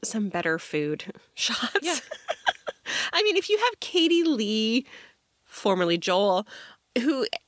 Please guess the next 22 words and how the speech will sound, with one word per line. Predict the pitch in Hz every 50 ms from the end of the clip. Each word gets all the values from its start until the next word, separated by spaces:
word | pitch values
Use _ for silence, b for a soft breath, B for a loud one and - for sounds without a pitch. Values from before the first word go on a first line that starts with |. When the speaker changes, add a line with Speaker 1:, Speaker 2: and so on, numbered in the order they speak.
| _ -
Speaker 1:
has | 247 247 269 285 277 269 262 247 - - - _ _
several | - - - 151 156 180 185 190
cookbooks, | - - 381 - _ - 427 392 370 370 370 - - - - - _ _ _ _ _ _ _ _ _ _ _ _ _ _ -
is | 208 196 185 170 170 - -
used | 208 220 233 -
to | -
being | 214 214 208 196 170
on, | 170 175 170 170 - - - _ _ _ -
you | 202 196
know, | 170 143 131 151
food | - - - 269 277 277 277
competitions, | - 294 262 277 269 269 269 262 254 - 277 247 240 240 233 240 247
like, | 240 220 -
you | 226 220 214
would | 208 214
think | - 226 226 -
that | 220 196 196 -
there | 196 180 180
would | 170 165
have | 170 165
been | 175 170 165
some | - - 180 160